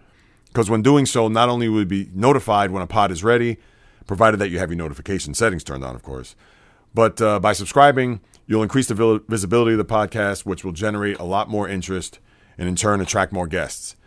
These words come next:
So is that what you guys want? Because that's why I'm here, to deliver a top-notch, in-depth sports podcast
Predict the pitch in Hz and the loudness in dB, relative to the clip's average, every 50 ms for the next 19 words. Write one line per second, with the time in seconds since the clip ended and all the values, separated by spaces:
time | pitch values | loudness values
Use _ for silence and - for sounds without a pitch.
0 | _ _ _ _ _ _ - - 87 82 80 78 90 107 110 113 101 101 110 104 | _ _ _ _ _ _ -8 -6 -4 -4 -2 -2 -2 -2 -2 -2 0 2 2 2
1 | 92 95 104 117 127 127 - _ _ _ _ _ 82 82 - 92 76 87 82 76 | 2 0 -2 -2 -2 -4 -8 _ _ _ _ _ -16 -12 -10 -8 -8 -6 -6 -4
2 | 90 95 - 104 101 101 98 95 117 120 87 64 - - 82 73 78 85 92 87 | -4 -4 -2 -2 -2 -2 0 0 -2 -2 -2 -4 -8 -12 -14 -10 -6 -4 -4 -4
3 | 90 90 80 78 - - 123 113 110 98 107 101 101 98 - - - _ 104 107 | -4 -6 -8 -8 -4 0 0 0 0 0 -2 -2 -2 -4 -4 -8 -10 _ -6 -4
4 | 117 117 101 107 98 - - - - - - - 110 104 - - 104 90 87 85 | -4 -2 -2 -2 -2 -4 -8 -14 -18 -10 -4 -2 -2 -2 -2 -2 -4 -4 -4 -4
5 | - 95 87 87 85 90 - | -4 -4 -4 -4 -4 -6 -8